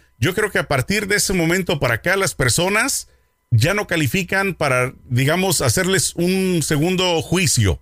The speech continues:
Las personas de ahí para atrás que están en espera de muerte, yo sí les haría otro tipo de juicio, otra investigación para confirmar que de veras son culpables.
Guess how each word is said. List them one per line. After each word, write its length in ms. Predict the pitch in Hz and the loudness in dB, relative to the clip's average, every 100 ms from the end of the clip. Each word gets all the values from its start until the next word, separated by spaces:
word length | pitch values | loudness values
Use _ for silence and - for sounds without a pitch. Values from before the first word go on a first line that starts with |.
| _ _ _ _ | _ _ _ _
Las 200 | 117 131 | -2 -2
personas 480 | - 139 170 220 202 | -2 -2 0 0 0
de 60 | 185 | 0
ahí 100 | 196 | 0
para 180 | 202 165 | -2 -2
atrás 260 | 185 202 | -2 -2
que 80 | 165 | -2
están 200 | 135 180 | -2 0
en 80 | 185 | 0
espera 340 | - 190 190 | 0 0 2
de 80 | 175 | 2
muerte, 560 | 151 180 175 180 196 139 | 2 2 0 0 2 2
yo 180 | 160 | 2
sí 280 | 143 185 202 | 2 0 0
les 200 | 156 110 | 0 2
haría 440 | 127 151 180 196 - _ _ _ _ | 2 2 2 0 -4 _ _ _ _
otro 460 | 143 190 196 185 - | -2 0 0 -2 0
tipo 240 | 185 208 | -2 -2
de 60 | - | 0
juicio, 400 | 175 190 180 175 | 0 2 2 0
otra 160 | 190 | 0
investigación 640 | 185 156 147 120 110 160 170 | 0 0 0 0 0 0 0
para 180 | 151 | -2
confirmar 460 | - 120 123 120 147 | -2 0 2 2 0
que 80 | 160 | 0
de 100 | 135 | 0
veras 200 | 147 135 | 0 0
son 100 | 151 | 0
culpables. 540 | 139 135 147 113 - | 0 0 0 0 -4